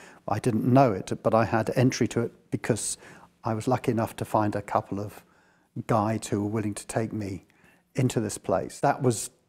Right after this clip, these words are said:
discovering and entering a, another world very much, and, and the whole film, um, was very much about that, because it was about a young man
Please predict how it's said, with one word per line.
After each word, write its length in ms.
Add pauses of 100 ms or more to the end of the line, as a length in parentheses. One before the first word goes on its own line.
discovering 600
and 220 (320)
entering 680
a, 380 (400)
another 300
world 360
very 220
much, 340
and, 280
and 200
the 100
whole 400 (480)
film, 540 (380)
um, 440 (1400)
was 320
very 200
much 240
about 380
that, 200
because 260
it 40
was 120
about 460 (580)
a 100
young 240
man 380